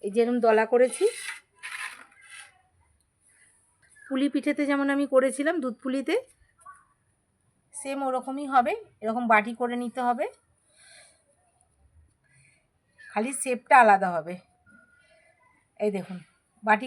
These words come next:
করে নিয়েছি, বাটির মধ্যে পুর দিয়ে দিচ্ছি। এই যে পুর দিয়ে নিলাম। এবার পুলি পিঠাতে আমি লম্বা করেছি, এটা গোল হবে, সম্পূর্ণই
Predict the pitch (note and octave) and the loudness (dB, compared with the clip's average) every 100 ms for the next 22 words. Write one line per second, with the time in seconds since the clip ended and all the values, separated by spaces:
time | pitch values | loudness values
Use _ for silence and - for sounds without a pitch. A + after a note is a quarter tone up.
0 | A#3 C4+ C4+ C#4 C4+ - A#4+ - _ _ | -8 -6 -6 -6 -6 -6 -6 -8 _ _
1 | _ _ _ _ _ _ _ _ _ _ | _ _ _ _ _ _ _ _ _ _
2 | _ _ _ _ _ _ _ _ _ _ | _ _ _ _ _ _ _ _ _ _
3 | _ _ _ _ _ G3 G3+ B3 B3 A#3 | _ _ _ _ _ 0 0 0 -6 -6
4 | B3 B3+ A3+ A3+ B3+ B3+ - - G4+ A4+ | -8 -8 -8 -8 -8 -10 -10 -6 -6 -6
5 | _ _ _ _ _ _ _ _ _ G3+ | _ _ _ _ _ _ _ _ _ -6
6 | G#3 G#3+ A#3 G#3+ G3+ A#3+ A#3+ C4 G4+ - | -6 -4 -6 -6 -4 -2 -2 -2 -6 -8
7 | _ _ _ - - - _ _ _ _ | _ _ _ -14 -14 -16 _ _ _ _
8 | _ _ _ _ _ _ B5+ C6 C6 _ | _ _ _ _ _ _ _ _ _ _
9 | _ E5+ _ _ _ _ _ - G#3 A#3+ | _ _ _ _ _ _ _ -6 2 2
10 | G4+ - _ _ - - - _ _ _ | 2 -6 _ _ -20 -20 -20 _ _ _
11 | _ - - C4+ D4+ D4 D4+ D4+ D4 C4+ | _ -10 0 2 4 4 4 4 6 6
12 | A#3+ B3+ C4+ C#4 B3 F4 A4 - _ - | 6 4 2 0 -2 0 -2 -4 _ -10
13 | A3 C4 A3 G3+ G3 F3 D#3+ - G3+ G#3+ | 0 0 4 4 4 2 -4 -4 -4 -2
14 | C4 C4 | -2 0